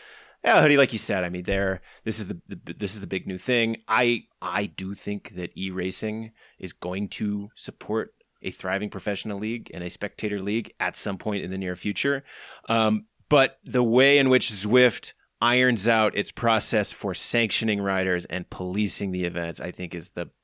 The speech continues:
bedrock on which all of this thing, um, is gonna be, uh, built. So Ben Delaney, Zwiftologist, Zwift scientist, VeloNews' Zwift ride leader. When, where, where can people, uh, when and where can people do these Zwift rides with you?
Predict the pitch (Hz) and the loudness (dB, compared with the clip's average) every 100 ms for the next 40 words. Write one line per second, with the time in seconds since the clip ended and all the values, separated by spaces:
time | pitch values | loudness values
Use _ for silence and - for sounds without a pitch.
0 | _ 101 95 95 78 80 90 90 87 - | _ -4 -2 -2 -4 -6 -10 -8 -8 -8
1 | 85 87 82 - - 87 82 - - - | -8 -6 -8 -10 -10 -10 -12 -18 -20 -20
2 | - _ _ _ 90 85 82 - 85 - | -20 _ _ _ -8 -8 -10 -10 -10 -8
3 | 92 87 90 87 85 87 _ _ - - | -8 -8 -8 -8 -8 -12 _ _ -20 -20
4 | - _ - 90 90 - 117 - 117 - | -20 _ -8 -6 -8 -2 -2 0 -4 -2
5 | - 156 151 143 151 123 92 131 135 127 | 2 6 6 6 6 4 4 2 4 6
6 | 135 110 110 104 - - _ _ _ _ | 6 6 4 4 0 -10 _ _ _ _
7 | _ _ 104 120 120 131 120 120 - 107 | _ _ 0 2 4 2 4 2 2 0
8 | 101 - - _ _ _ - 107 117 113 | 0 -4 -8 _ _ _ 0 2 4 4
9 | 113 107 92 98 117 - 107 - 107 104 | 2 0 -2 2 2 2 -6 -2 2 4
10 | 104 98 98 107 107 101 101 175 220 143 | 4 2 0 2 2 2 4 4 4 4
11 | 196 226 - 143 202 226 214 - 175 175 | 6 6 2 4 4 6 2 2 2 4
12 | 156 143 _ _ _ _ _ 117 113 110 | 4 2 _ _ _ _ _ 4 6 6
13 | 104 135 170 127 139 165 120 147 151 123 | 6 4 4 4 4 4 -2 -6 -4 -2
14 | 147 131 95 120 143 160 160 160 180 196 | 0 -2 0 -2 0 2 2 2 0 2
15 | 196 | 2